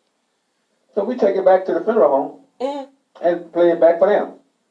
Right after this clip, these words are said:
Speaker 1: And, you know, they say, "Oh, that's, that's nobody that work here." Okay.
Speaker 2: Oh.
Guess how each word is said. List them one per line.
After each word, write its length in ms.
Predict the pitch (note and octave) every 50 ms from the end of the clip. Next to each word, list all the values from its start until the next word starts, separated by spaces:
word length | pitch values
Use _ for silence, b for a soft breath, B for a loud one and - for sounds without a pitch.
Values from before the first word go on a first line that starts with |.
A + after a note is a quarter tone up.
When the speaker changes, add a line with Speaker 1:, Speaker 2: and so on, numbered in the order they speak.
| _ _ _ _ _ _
Speaker 1:
And, 180 | G#2+ G#2+ G2 G2
you 40 | G#2 A2+
know, 120 | A2+ A2
they 220 | A#2 B2 B2+ B2
say, 220 | C#3 C3 B2+ - - -
"Oh, 180 | - - - -
that's, 140 | - - -
that's 180 | - G#3+ -
nobody 300 | - F3 E3+ D#3+ D3 D3
that 120 | C#3+ C#3 C3
work 200 | C3 B2 B2 B2+
here." 180 | C3+ D#3 D3 - - _ _ _ _ _ _ _ _ _ _ _ _ _ _ _ _ _ _ _ _ _ _ _ _
Okay. 400 | - F#2 E2+ - - - - - - - - _ _ _ _ _ _ _ _
Speaker 2:
Oh. 300 | D4 E4 A#4+ - - -